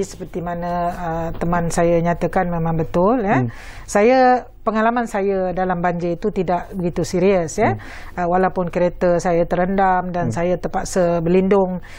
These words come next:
Speaker 1: di sebuah macam bed and breakfast punya hotel dan pada tengah malam pun, uh, tingkat bawah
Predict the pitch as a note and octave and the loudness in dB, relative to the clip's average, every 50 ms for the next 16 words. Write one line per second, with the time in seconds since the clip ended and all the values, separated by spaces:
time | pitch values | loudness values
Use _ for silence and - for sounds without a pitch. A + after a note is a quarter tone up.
0 | - - - - F3+ E3+ - F3+ E3 E3 F#3 F#3 F3+ E3+ - D#3+ E3+ E3+ F3 E3+ | -16 -14 -6 -4 -4 -4 -2 -4 -2 0 2 2 2 0 0 -4 -10 -8 -8 -8
1 | - - F3+ E3+ E3+ E3+ E3+ E3 D#3+ G3+ G3+ F#3 F3 E3 F#3+ G#3 - - G3+ - | -6 -4 -4 -4 -4 -6 -6 -2 -2 -2 -2 -2 -4 -4 -4 -4 -2 -2 -2 -2
2 | - F#3 F3 D#3 F3+ F3 - - A#3 A#3 A#3 A#3 - - - - - - F3 F#3 | -2 -4 -4 -2 -4 -4 0 2 2 2 2 0 -4 -16 -18 -18 -16 -6 -4 -2
3 | F#3 F3 F3+ E3+ F3 E3+ E3 F#3 F3 F3 F3 F3+ E3+ F3 F3+ F3 F#3 F#3+ F3+ F3+ | -2 -2 -2 -4 -4 -2 0 -2 -2 -2 -2 -2 -2 0 0 2 2 0 0 0
4 | - A3+ A3+ A3 G#3+ G#3 G3 F#3 F3 E3+ E3+ E3+ - - F#3 E3+ G3+ F#3 F3+ F3 | 2 2 2 2 2 -2 -4 -4 -4 -4 -4 -4 -4 -4 -2 -2 -2 0 0 2
5 | F#3 F#3+ | 2 2